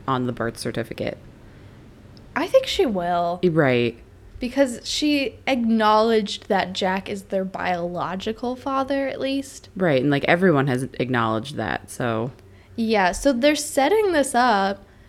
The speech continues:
Speaker 2: making it seem like Charmaine's not, but she's not that petty.
Speaker 1: I don't think so. I don't know. Unless his lawyer is just really, like, going worst case scenario. But also, I was curious about this twenty grand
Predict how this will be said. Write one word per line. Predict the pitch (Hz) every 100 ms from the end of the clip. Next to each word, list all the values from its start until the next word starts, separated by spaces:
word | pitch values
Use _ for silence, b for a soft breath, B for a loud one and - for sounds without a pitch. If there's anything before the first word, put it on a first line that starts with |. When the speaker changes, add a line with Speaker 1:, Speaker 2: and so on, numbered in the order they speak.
| b
Speaker 2:
making | 208 226 254 254
it | 247 -
seem | - 202 247
like | 294 311 311
Charmaine's | - - 285 285 285 285
not, | 285
but | 285
she's | - 453
not | 453 349 -
that | 196 - 185 190 254 262 -
petty. | - - 190 208 233 -
Speaker 1:
I | -
don't | 208 143 -
think | 120 123
so. | 120 117 113 -
I | 185
don't | 156
know. | 135 131 127 - B B B
Unless | - 190 208
his | 208
lawyer | 170 143 147 151
is | 151
just | 147
really, | 135 131 131 131
like, | 127 123 - - -
going | 139 135 131
worst | 127 131 -
case | 143 139
scenario. | - 147 135 131 131 143 151 170 - - b b b b b b b
But | 190
also, | - 156 190 233 233
I | 180
was | 180 -
curious | - 147 156 175 196
about | 160 147
this | 151 151 - - - - - -
twenty | - 151 139 139 143
grand | 143 127 127 131 156